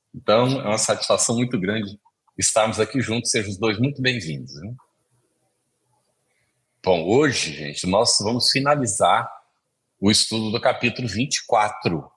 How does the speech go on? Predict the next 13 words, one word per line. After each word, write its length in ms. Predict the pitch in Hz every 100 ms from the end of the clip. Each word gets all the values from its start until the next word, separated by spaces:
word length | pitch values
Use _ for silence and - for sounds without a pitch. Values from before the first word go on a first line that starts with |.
| _ _ _ _ _ -
Não 340 | 98 104 117 131
ponhais 480 | 139 120 110 110 117
a 40 |
candeia 460 | - 110 92 104 104
debaixo 480 | 110 90 104 -
do 60 | 107
alqueire, 840 | 110 - - 107 101 95 82 - _ -
nos 220 | 104 -
itens 380 | 110 117 120 98
de 200 | 104 -
treze 380 | 113 135 127 104
a 40 |
dezesseis, 960 | 85 82 92 - - 107 127 - -